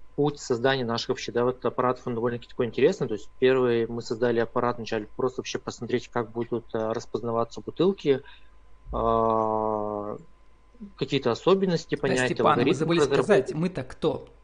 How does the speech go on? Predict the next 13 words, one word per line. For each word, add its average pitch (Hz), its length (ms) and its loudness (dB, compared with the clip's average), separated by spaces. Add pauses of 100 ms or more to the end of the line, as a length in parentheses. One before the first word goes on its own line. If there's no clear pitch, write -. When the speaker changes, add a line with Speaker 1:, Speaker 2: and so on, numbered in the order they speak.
Speaker 2:
То 131 80 -8
есть, - 320 -12
э, 120 520 -8
значит, 120 360 -10 (600)
а, 135 480 -4
вы 123 220 -4
сейчас - 760 -8 (140)
аспирант 185 540 0
или 127 100 -6
кто 139 240 -6
вы 123 120 -6
в - 1120 -12
политехе? 123 560 -8